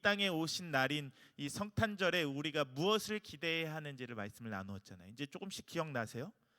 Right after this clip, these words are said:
첫 번째 우리가 기억해야 될 것은 이제 스불론 땅과 납달리 땅을 기억하면서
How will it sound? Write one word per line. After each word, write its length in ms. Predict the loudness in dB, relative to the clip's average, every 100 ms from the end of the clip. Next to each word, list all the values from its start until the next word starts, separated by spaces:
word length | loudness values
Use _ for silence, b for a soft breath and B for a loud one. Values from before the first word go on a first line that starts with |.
| _ _ _
첫 220 | -10 -4
번째 260 | -2 2 2
우리가 300 | 4 4 2
기억해야 600 | 2 -2 -2 0 0 0
될 120 | -2
것은 400 | -6 -6 -8 -10 -14 b b _
이제 120 | -10
스불론 560 | -8 0 4 4 4
땅과 260 | 2 2 4
납달리 560 | 2 2 2 2 2 0
땅을 280 | -2 -2
기억하면서 840 | -6 -4 -4 -6 -8 -8 -4 -6